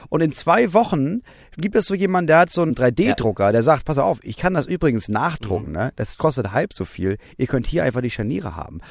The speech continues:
Speaker 1: Und dann sitze ich da auf
Speaker 2: Ja.
Speaker 1: achtzigtausend, äh, Metallscharnieren rum, weißt du?
Speaker 2: Ja, natürlich, Moritz, aber da musst du die Marktmacht nutzen. Den musst du platt machen. Den machst du lang.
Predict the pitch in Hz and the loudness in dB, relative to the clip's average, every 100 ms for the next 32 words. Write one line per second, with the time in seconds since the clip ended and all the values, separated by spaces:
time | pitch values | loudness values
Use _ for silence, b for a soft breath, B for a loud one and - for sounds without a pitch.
0 | B - 143 170 196 156 226 - 175 185 | B -2 4 4 4 0 -4 -4 2 4
1 | 143 120 143 - - 139 147 143 131 135 | 4 2 -2 -2 -4 -2 2 2 2 -6
2 | - 123 117 120 - 202 285 117 95 92 | -6 -4 0 0 0 -2 -2 -4 -2 -4
3 | 92 90 85 82 82 160 269 - 127 147 | -6 -8 -6 -8 -4 -4 -4 -10 -10 -8
4 | 170 180 185 214 180 220 202 185 196 247 | -4 -4 -4 -8 -2 -2 0 0 0 0
5 | - 226 202 220 - 226 - 214 262 - | -4 -2 2 2 4 2 2 -2 -4 -8
6 | - - _ - 185 247 254 226 - 262 | -16 -20 _ 0 2 2 -2 -4 -4 -10
7 | - 135 127 - _ b b b 226 226 | -8 -8 -10 -16 _ b b b -2 2
8 | 247 - - 240 226 233 311 | 0 2 4 4 4 4 4